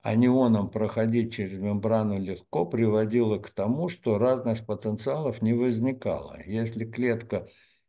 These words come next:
выносила положительные ионы, вслед за ними легко могли уйти отрицательные. Если клетка вносила внутрь отри-,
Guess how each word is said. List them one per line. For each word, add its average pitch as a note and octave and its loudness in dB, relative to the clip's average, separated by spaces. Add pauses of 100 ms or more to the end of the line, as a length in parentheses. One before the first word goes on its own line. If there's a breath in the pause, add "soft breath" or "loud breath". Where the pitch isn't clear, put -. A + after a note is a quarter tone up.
выносила A2+ 0
положительные G#2+ 0
ионы, D3+ -2
вслед A2+ -2
за G#2+ 0
ними C#3 0
легко G#2 -2
могли G#2 -2
уйти G#2 -4
отрицательные. G2 -6
Если G2 -8
клетка G#2 -4
вносила G#2 -2
внутрь G2+ -2
отри-, G2 -8